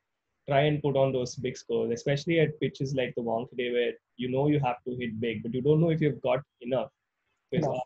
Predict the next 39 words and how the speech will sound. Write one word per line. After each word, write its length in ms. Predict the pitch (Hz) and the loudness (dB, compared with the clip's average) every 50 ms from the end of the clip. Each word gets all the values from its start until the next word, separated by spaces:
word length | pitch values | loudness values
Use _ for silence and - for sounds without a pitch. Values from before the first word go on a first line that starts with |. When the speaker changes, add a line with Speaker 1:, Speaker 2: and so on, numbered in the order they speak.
| - - | -6 -6
Speaker 2:
yeah. 80 | 147 | 0
Speaker 1:
there 100 | 135 135 | 2 2
was 140 | 151 175 - | 2 2 0
this 240 | - 170 180 151 127 | 0 0 0 0 2
one 240 | 123 135 135 139 139 | 2 2 2 2 2
game 280 | 131 135 139 139 139 139 | 2 2 2 2 0 -2
in 600 | - 135 131 131 135 135 135 135 131 131 127 - - _ _ _ _ _ _ | -2 -2 -2 -2 -2 -2 -2 -2 -2 -4 -6 -8 -10 _ _ _ _ _ _
twenty 180 | - 123 127 135 | -4 -2 0 0
nineteen 480 | 135 127 127 127 127 131 131 127 123 - | 0 0 -2 -2 -2 -2 -2 -4 -4 -4
I 100 | 117 120 | -4 -4
P 120 | - - | -2 -2
L 80 | 120 117 | -2 -2
itself 220 | 117 - - 117 | -4 -4 -6 -4
where 120 | 113 117 113 | -4 -4 -4
Punjab 400 | - 123 120 117 131 131 143 143 | -4 -6 -2 0 2 2 2 0
scored 380 | - - 147 139 139 127 117 | 0 -2 0 0 2 0 0
about 300 | 123 117 117 120 123 120 | -2 -2 0 0 -2 -2
one 280 | 117 113 113 117 123 123 | -2 -2 -2 -2 -2 -2
ninety-five 580 | 123 120 123 123 - - 120 - 127 120 120 117 | -2 -2 -4 -4 -6 -10 -6 -4 -2 -2 -2 0
odd 160 | 117 113 113 113 - | 0 0 0 0 -2
runs, 360 | 104 107 113 135 - - - _ _ _ _ _ _ _ _ _ _ _ | -8 -8 -8 -10 -12 -14 -18 _ _ _ _ _ _ _ _ _ _ _
and 420 | - 127 127 131 127 123 123 143 - - _ _ _ _ _ _ _ _ _ _ | -4 -2 -2 -2 -2 -4 -6 -8 -12 -16 _ _ _ _ _ _ _ _ _ _
generally 420 | 143 147 160 190 196 226 220 220 220 | 2 4 4 6 6 6 6 6 6
that's 240 | 196 185 180 - | 6 4 4 4
a 80 | 185 165 143 - 120 | 0 -2 -2 0 0
winning 220 | 139 143 156 156 151 | 2 4 4 2 0
score, 360 | - - 143 131 120 117 113 | 0 0 2 2 2 2 0
but 220 | 113 120 120 117 - - - _ _ _ _ _ _ _ _ _ _ _ - 139 | -2 -2 -2 -2 -4 -6 -12 _ _ _ _ _ _ _ _ _ _ _ -6 -2
with 200 | 135 143 139 - | -2 0 0 -2
the 60 | - | -4
batting 560 | 127 127 127 135 147 160 160 160 156 156 156 - - _ _ _ | 0 2 2 2 2 2 2 2 0 0 -4 -8 -14 _ _ _
of 220 | 139 135 135 131 - _ | 0 0 0 0 -4 _
Mumbai 360 | 135 131 131 135 135 143 139 135 | -4 -4 -2 2 2 4 4 4
Indians 500 | 135 135 127 131 131 127 127 123 - 127 | 4 4 4 2 2 2 -2 -4 -4 -4
and 360 | 120 120 117 113 113 117 - _ _ _ _ _ _ _ _ - | -4 -4 -4 -6 -6 -10 -12 _ _ _ _ _ _ _ _ -4
also 240 | 123 131 131 - | -4 -2 -2 0
the 80 | 131 131 | 0 0
Wankhede 440 | 127 123 117 127 139 - - 139 131 | 2 2 2 0 0 0 2 2 4
aspect, 540 | 123 120 120 - - - 120 110 110 - - | 4 2 0 -2 -2 -2 0 0 -2 -4 -10